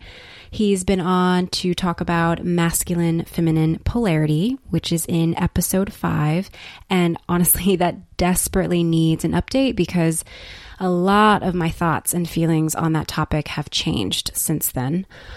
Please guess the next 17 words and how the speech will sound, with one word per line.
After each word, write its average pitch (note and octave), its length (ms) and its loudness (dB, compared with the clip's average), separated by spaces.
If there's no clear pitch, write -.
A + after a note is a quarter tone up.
Um, F3 840 4
oh, A3+ 140 4
and G#3+ 160 0
he's A3+ 180 0
also A#3+ 600 2
been F#3+ 320 2
on F3 340 0
to F3+ 100 -6
talk F3 300 -2
about D#3+ 400 0
our D#3+ 460 0
open E3+ 420 0
relationship, - 800 -4
which E3+ 260 -8
is D#3+ 420 -2
episode F3+ 680 0
eleven. G#3 540 -2